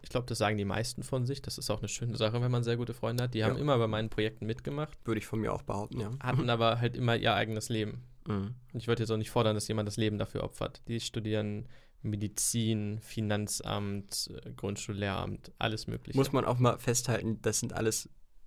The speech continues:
Speaker 2: bei aller Liebe wichtigere Jobs als das, was wir
Speaker 1: Ja,
Speaker 2: machen oder
Speaker 1: das
Speaker 2: vorhaben.
Speaker 1: sind vernünftige Menschen so.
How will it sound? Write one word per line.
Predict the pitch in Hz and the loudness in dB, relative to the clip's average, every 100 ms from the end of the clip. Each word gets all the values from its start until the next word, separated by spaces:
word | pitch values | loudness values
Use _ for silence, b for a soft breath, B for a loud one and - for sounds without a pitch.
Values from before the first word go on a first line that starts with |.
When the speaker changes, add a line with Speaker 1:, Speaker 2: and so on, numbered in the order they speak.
| - | -4
Speaker 2:
bei | - | -2
aller | 110 110 | 2 2
Liebe | 110 107 - - | 0 -2 -6 -10
wichtigere | 113 113 110 117 110 | -4 -4 -2 0 0
Jobs | 113 110 101 | -2 -2 -4
als | 98 | -4
das, | 110 101 | -4 -4
was | - - | -6 -2
wir | 104 | 2
Speaker 1:
Ja, | 107 | 2
Speaker 2:
machen | 107 107 | 2 -2
oder | 110 | -2
Speaker 1:
das | 107 | 0
Speaker 2:
vorhaben. | 120 117 95 101 | 2 0 0 -4
Speaker 1:
sind | - | -8
vernünftige | - - 123 127 123 113 113 | -8 2 4 4 2 0 2
Menschen | 110 110 - 139 | 2 2 -4 -2
so. | 131 | 0